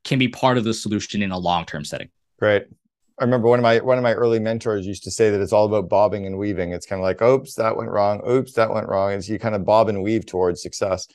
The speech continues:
Speaker 2: And what would the third thing be? If you had a third kind of commonality that these founder-led companies struggle with?
Speaker 1: The third thing, I think, I think this will really,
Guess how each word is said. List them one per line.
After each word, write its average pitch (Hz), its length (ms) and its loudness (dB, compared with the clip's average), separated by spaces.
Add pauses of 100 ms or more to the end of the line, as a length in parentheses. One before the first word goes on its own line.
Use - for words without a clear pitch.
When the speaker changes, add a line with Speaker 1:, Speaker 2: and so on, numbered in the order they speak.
(260)
Speaker 2:
And 117 100 2
what 135 120 6
would 139 100 4
the 123 100 4
third 127 300 2
thing 143 200 -4
be? 160 200 0 (320)
If 104 100 -12
you 113 100 2
had 107 100 6
a - 40 -16
third 120 320 4
kind 117 160 -2
of 110 100 -2
commonality 113 720 2
that 110 160 -4
these 101 200 -6
founder-led 104 540 0
companies 104 400 -4
struggle 113 340 2
with? 123 200 -2 (460)
Speaker 1:
The 160 340 2
third 208 540 4
thing, 180 560 2 (320)
I 139 120 2
think, 196 280 0
I 139 120 2
think 165 220 0
this 151 220 2
will 113 540 2 (340)
really, 117 800 2